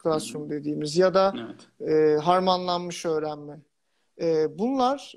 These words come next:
Speaker 1: e, daha fazla gündeme gelebilir. Çünkü bir, e, burada bir, ne diyeyim, bunun İngilizcesini kullanmak istemiyorum ama know-how gelişti. Yani bir, şu anda bir bilgi birikimi var.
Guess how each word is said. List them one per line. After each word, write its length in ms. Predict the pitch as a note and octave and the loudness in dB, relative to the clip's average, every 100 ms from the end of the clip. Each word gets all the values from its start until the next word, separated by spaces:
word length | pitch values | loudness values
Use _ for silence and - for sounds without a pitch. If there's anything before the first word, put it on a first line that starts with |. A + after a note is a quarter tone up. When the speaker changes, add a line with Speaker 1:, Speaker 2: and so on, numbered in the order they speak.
| - | -8
Speaker 1:
e, 320 | E3 D#3+ D#3 | -4 -2 -2
daha 220 | F3+ F#3+ C4+ | -4 -4 -2
fazla 440 | A#3+ A3+ G#3 A3+ | 2 2 2 -2
gündeme 440 | G3+ F#3 E3 E3 | -2 -4 -4 -4
gelebilir. 460 | D#3+ E3 E3 A3 D4 | -4 -2 -2 -6 -8
Çünkü 340 | - C4 B3 A3+ | -4 -4 -2 0
bir, 280 | A#3+ B3 - _ _ _ - | 0 -2 -10 _ _ _ 0
e, 600 | F3 E3 D#3 D#3 D3+ D3+ D#3 - - - _ - | 4 4 4 2 2 -2 -4 -6 -10 -14 _ -14
burada 560 | F3 D#3+ D#3+ A3 A3+ A3+ | -12 -8 0 4 4 4
bir, 260 | A#3 - _ _ _ _ _ - | 2 0 _ _ _ _ _ -2
ne 160 | G3+ G3 | 0 4
diyeyim, 280 | E3+ E3 F3+ | 4 2 0
bunun 200 | G3 G3 | 0 0
İngilizcesini 600 | F#3+ F#3+ G3 G#3 G#3 G3+ | -2 0 0 0 -2 -4
kullanmak 520 | G#3 G3 G3 G3+ G3+ | 0 2 2 2 -2
istemiyorum 480 | - - A3 F3 F#3+ | -4 -2 0 0 0
ama 160 | C4 F#3+ | 0 0
know-how 600 | G3 A3 G#3 G3+ G#3 F#3+ | 4 4 4 2 2 0
gelişti. 560 | E3 G3+ - - - _ _ _ | -4 -6 -12 -14 -16 _ _ _
Yani 320 | F3 F3 E3+ F3 | 0 0 0 0
bir, 300 | G#3 G#3 - _ _ | 0 -2 -8 _ _
şu 260 | - - A3 | -10 0 2
anda 340 | F3+ F3+ B3 | 2 -2 -6
bir 160 | A#3 F#3 | -6 -6
bilgi 540 | G3+ G3 G#3 G#3 - | -6 -4 -4 -4 -6
birikimi 540 | F3+ E3 - E3 D#3+ E3 | -6 -6 -6 -8 -4 -2
var. 380 | B3 D4 - | -2 -4 -16